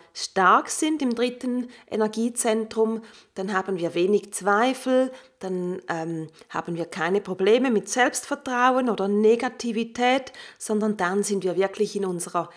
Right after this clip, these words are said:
Kraft und machen vorwärts, nehmen die Dinge in die Hand, trauen uns die Sachen auch zu und handeln mutig. Genau, und dieses Zentrum, das ist am einfachsten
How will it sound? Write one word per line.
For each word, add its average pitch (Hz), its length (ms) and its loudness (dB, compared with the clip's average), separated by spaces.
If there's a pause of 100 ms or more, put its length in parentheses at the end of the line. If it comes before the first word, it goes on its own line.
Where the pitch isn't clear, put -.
(160)
Kraft 185 560 0
und 185 200 -8
machen 156 440 -8
vorwärts, 233 800 2
nehmen 180 240 0
die 170 160 -6
Dinge 208 360 2 (360)
in 226 220 2
die 208 180 0
Hand, 226 480 0
trauen 214 400 2
uns 254 220 -2
die 220 80 -2
Sachen 208 400 -2
auch 175 240 -4
zu 311 440 4 (380)
und 214 480 4 (360)
handeln 208 760 0
mutig. 180 800 -6 (1400)
Genau, 170 300 -2
und 160 140 -10
dieses 190 360 -2
Zentrum, 220 540 0 (420)
das 196 180 -4
ist 202 220 0
am 175 240 -6 (180)
einfachsten 214 880 2